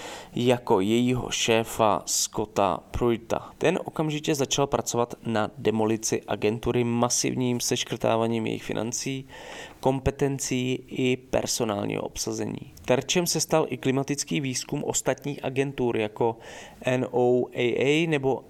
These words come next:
nasa. Ředitel fosilního gigantu ExxonMobil Rex Tillerson se stal ministrem zahraničí. Trumpova administrativa začala ve velkém odstraňovat environmentální regulace,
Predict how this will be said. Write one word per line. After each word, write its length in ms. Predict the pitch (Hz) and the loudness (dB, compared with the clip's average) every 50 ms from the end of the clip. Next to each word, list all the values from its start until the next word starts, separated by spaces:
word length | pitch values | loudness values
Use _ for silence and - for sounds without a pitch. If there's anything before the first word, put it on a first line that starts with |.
| - | -12
nasa. 640 | - - 107 110 127 131 - - - - - - - - - - - - - | -6 -4 -2 0 0 0 0 -2 -2 -4 -8 -10 -12 -20 -20 -20 -20 -12 -8
Ředitel 400 | - 131 135 135 156 160 170 170 | -4 -2 0 0 2 4 4 2
fosilního 480 | 151 151 143 - 151 147 151 156 156 156 | 2 2 0 0 2 2 2 2 2 2
gigantu 460 | 139 131 131 123 143 139 139 - 139 | 0 0 0 2 2 2 2 2 0
ExxonMobil 920 | - - 135 131 123 - 147 143 135 127 131 131 127 135 131 123 123 120 117 - | 0 0 0 0 2 2 2 4 4 4 4 6 6 6 6 6 6 4 2 0
Rex 320 | - - 120 113 - - - | 0 2 2 2 0 -2 -4
Tillerson 760 | - 117 104 104 110 113 113 110 110 - - 110 110 110 107 | 0 4 4 6 6 4 4 2 0 0 0 2 2 2 0
se 180 | 107 - 101 98 | 0 -2 -2 -2
stal 380 | - - - 110 101 98 101 | -2 0 2 2 4 4 2
ministrem 680 | 98 92 104 110 110 110 107 104 - - 110 107 107 107 | 2 0 0 0 2 2 0 -2 -2 0 0 0 0 2
zahraničí. 720 | 101 110 107 107 117 123 120 113 101 - - - - 127 - - - - - - - | 2 4 4 4 4 2 2 0 -2 -2 -4 -6 -8 -10 -12 -16 -20 -20 -20 -8 -2
Trumpova 420 | - - 107 113 - 151 160 170 | 2 2 2 2 2 2 2 4
administrativa 840 | - - 131 139 143 139 135 - - - 139 - - 143 139 131 135 | 4 2 2 2 2 2 0 0 -2 -4 -4 0 0 2 2 2 2
začala 440 | 131 123 104 - - - 123 120 120 | 2 0 -2 0 0 2 2 2 2
ve 140 | 110 110 101 | 2 2 2
velkém 480 | 101 110 117 - - 139 139 143 143 - | 2 0 0 0 -2 -2 0 0 -2 -4
odstraňovat 680 | - - - - - - 120 120 117 104 104 110 - - - | -6 -6 -6 -4 -2 0 2 2 2 2 2 0 -2 -4 -6
environmentální 1120 | - 120 113 113 110 110 117 120 110 104 104 107 - 98 104 107 101 101 101 101 104 101 - - - - - - - - | -4 -2 0 0 0 2 2 2 2 0 0 0 0 2 2 2 2 2 0 0 -2 -2 -6 -8 -12 -14 -12 -10 -6 -4
regulace, 760 | - 92 110 113 117 110 101 107 - - - 117 117 117 123 | -4 -2 0 2 2 2 2 0 -2 0 0 0 0 0 -2